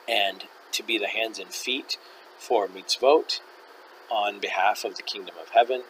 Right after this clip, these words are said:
I added that part, "which is the everlasting reward we will all yearn," and I quote here, "which is the everlasting reward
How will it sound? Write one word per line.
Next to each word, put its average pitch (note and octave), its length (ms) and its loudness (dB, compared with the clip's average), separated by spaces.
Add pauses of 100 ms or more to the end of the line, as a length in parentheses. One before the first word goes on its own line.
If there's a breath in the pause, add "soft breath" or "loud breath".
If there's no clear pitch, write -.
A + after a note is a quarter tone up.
I F#2+ 80 2
added F2+ 340 4
that A#2 180 8
part, A#2+ 200 4 (480 loud breath)
"which - 400 4
is B2+ 200 -2
the A#2+ 180 -2
everlasting A#2 580 4
reward C#3+ 640 6 (240)
we A2 160 -2
will G2 240 -2
all G3+ 240 10
yearn," A2+ 340 -4 (180)
and G#2 120 -6
I G2 80 -2
quote B2 320 2
here, F#2 260 -6 (320 loud breath)
"which - 180 -6
is G#2+ 120 -6
the - 120 -4
everlasting C#3+ 540 4
reward F#2+ 400 -10